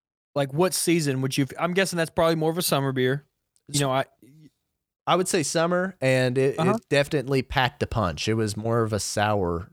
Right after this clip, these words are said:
Speaker 2: type thing.
Speaker 1: Really?
Speaker 2: Yep.
Speaker 1: So that'd probably be up my style. I'm a big fan of sours.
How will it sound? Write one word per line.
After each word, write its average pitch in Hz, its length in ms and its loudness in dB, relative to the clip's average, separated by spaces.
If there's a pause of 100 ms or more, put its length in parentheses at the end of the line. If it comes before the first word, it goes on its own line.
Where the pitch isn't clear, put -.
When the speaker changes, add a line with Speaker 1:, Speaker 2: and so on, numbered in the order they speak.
Speaker 2:
type - 260 -4
thing. 69 300 -12 (160)
Speaker 1:
Really? 196 500 0 (160)
Speaker 2:
Yep. 95 260 -2
Speaker 1:
So - 160 -6
that'd 208 180 2
probably 339 200 2
be 214 160 0
up 170 100 0
my 156 160 0
style. 135 280 0
I'm 202 120 0
a 165 60 2
big 160 280 0
fan 151 220 0
of 123 80 -6
sours. 120 640 -2